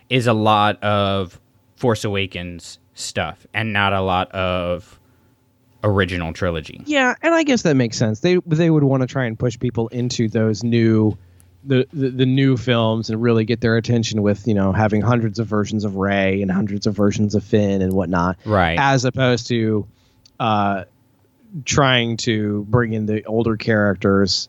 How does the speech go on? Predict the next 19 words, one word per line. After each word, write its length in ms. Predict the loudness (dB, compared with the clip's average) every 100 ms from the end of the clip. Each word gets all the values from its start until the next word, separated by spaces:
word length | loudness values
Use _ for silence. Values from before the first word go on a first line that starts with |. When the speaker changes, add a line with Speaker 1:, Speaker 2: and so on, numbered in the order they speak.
| -2
Speaker 2:
and 160 | 2 4
then 400 | 4 4 0 -6 -14 -14 -16 _ _ _ _ _ -14 -12 -12 -4
taking 320 | -2 0 -2
attention 380 | 0 0 2 2
away 400 | 2 2 0 -6
from 180 | -8 -6
the 60 |
new 180 | 0 0
stuff 220 | 0 -10
that 120 | -10
they 80 | -6
want 160 | -4 -4
everybody 280 | -4 -4 0
to 80 |
go 80 | 2
see 140 | 2 2
in 80 |
the 40 | 2
theaters. 320 | 0 -4